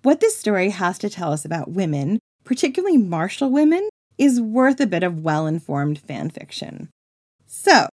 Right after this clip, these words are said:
we all know the story of Athena's birth, right?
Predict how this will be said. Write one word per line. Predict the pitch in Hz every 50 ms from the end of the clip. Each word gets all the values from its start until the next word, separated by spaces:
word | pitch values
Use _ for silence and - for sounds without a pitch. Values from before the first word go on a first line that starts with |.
| _ _ _ 247
we | 277 285
all | 330 330 359 370 370
know | 339 339 339 339 339
the | 262 320
story | 247 - - 214 196 190 190 190
of | 196 196
Athena's | 202 202 - 185 165 160 165 170 160
birth, | - 135 - - 143 139 -
right? | - 196 208 226 208 -